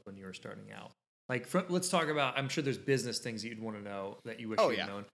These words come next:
Speaker 1: but then obviously there's maybe some skill things that you wish you had known, or permission to have freedom in certain areas and not stress about certain things. Like,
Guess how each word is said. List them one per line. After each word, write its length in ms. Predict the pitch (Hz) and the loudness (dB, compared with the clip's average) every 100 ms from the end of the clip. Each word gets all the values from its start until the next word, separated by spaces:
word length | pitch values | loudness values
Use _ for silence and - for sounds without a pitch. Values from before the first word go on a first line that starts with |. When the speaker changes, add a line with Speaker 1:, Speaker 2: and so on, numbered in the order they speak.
| - - | -18 -8
Speaker 1:
but 100 | 131 | -2
then 240 | 117 110 | -2 -2
obviously 380 | 127 117 120 120 | -6 -4 -4 -4
there's 240 | 107 104 117 | -4 -4 -4
maybe 180 | 107 | -6
some 220 | 104 98 95 | -6 -6 -4
skill 380 | - 123 113 | -2 0 -2
things 420 | 110 - 101 98 101 | -4 -8 -8 -8 -10
that 80 | |
you 140 | 110 98 | -10 -10
wish 240 | 98 - | -8 -6
you 60 | 101 | -6
had 140 | 92 | -8
known, 320 | 95 92 95 - _ _ - | -8 -8 -10 -12 _ _ -2
or 140 | 139 | 0
permission 720 | 131 139 123 127 139 - 123 113 | 0 0 0 2 2 2 -2 -2
to 80 | 107 | -4
have 160 | 104 | -4
freedom 420 | - 127 120 113 104 | -4 -6 -4 -4 -4
in 100 | 101 | -6
certain 320 | 120 101 104 | -6 -6 -8
areas 420 | 113 110 104 98 | -4 -4 -4 -6
and 60 | 101 | -8
not 140 | 101 | -8
stress 320 | - 117 101 | -6 -6 -6
about 240 | 104 95 107 | -8 -8 -8
certain 260 | - 110 | -10 -14
things. 380 | 107 113 107 107 | -12 -10 -8 -8
Like, 140 | 98 | -10